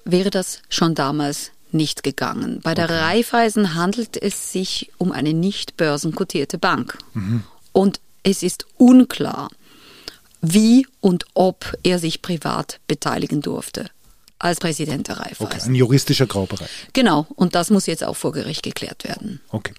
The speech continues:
Speaker 2: Wie ging's denn danach weiter? Also wir sprechen ja nochmals über die Nullerjahre. Wie ging's da weiter?
Speaker 1: Es gibt eine Zäsur in Pierin Vinzenz Leben. Und das ist ein Artikel,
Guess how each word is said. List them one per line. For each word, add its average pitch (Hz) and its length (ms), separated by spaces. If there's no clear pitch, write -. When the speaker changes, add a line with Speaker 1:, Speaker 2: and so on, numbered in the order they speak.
Speaker 2:
Wie 139 120
ging's 180 300
denn 160 160
danach 123 360
weiter? 92 280
Also 117 160
wir 127 80
sprechen 160 380
ja 147 220
nochmals 143 440
über 131 220
die 131 160
Nullerjahre. 107 800
Wie 127 100
ging's 160 260
da 113 140
weiter? 90 280
Speaker 1:
Es - 160
gibt 254 340
eine 202 460
Zäsur 160 680
in 175 160
Pierin 160 320
Vinzenz - 440
Leben. 147 360
Und 156 200
das 202 180
ist - 300
ein 175 200
Artikel, - 600